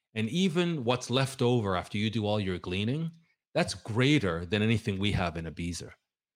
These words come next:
So basically, he flatters them. He doesn't say to them, "Look, this is what God instructed."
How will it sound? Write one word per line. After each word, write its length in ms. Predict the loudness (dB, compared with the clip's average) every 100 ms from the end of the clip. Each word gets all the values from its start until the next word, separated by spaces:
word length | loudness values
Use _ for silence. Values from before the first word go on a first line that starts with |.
| _ -4
So 240 | 4 4
basically, 520 | 6 4 4 4 4
he 100 | 4
flatters 560 | 0 -2 -2 0 -2 -6
them. 280 | -10 -14 -18 _ _ _ _ _ _ _ _ _ -10 -2
He 80 |
doesn't 240 | 2 4 4
say 220 | 4 4
to 100 | 6
them, 220 | 4 2
"Look, 440 | 2 0 -6 -12 -14 -14 _ _ _ _ _ -4
this 320 | 2 2 2
is 100 | 2
what 220 | 2 2
God 240 | 2 2
instructed." 640 | 2 -2 -4 -4 -4 -10 -12